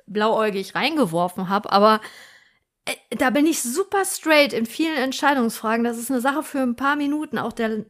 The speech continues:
Ladenname Kaninchenbau, der war auf einmal nachts in der Badewanne da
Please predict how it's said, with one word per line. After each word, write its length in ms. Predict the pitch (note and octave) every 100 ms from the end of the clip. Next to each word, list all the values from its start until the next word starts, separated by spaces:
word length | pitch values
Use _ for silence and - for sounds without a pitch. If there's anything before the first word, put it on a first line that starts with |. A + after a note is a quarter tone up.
| -
Ladenname 640 | A3 A#3+ D4 A#3 A3 G#3+
Kaninchenbau, 760 | G#3+ A3 C#4+ D#4+ A#3+ G3+ G3+ B3 - - _
der 160 | A#3+ G#3+
war 200 | C#4+ D#4
auf 120 | C#4
einmal 300 | - C4 B3+
nachts 380 | B3 D4+ - -
in 80 | B3
der 120 | B3+
Badewanne 520 | B3 A#3+ G#3 G#3+ A3+
da 420 | A3 G#3+ G3 C4+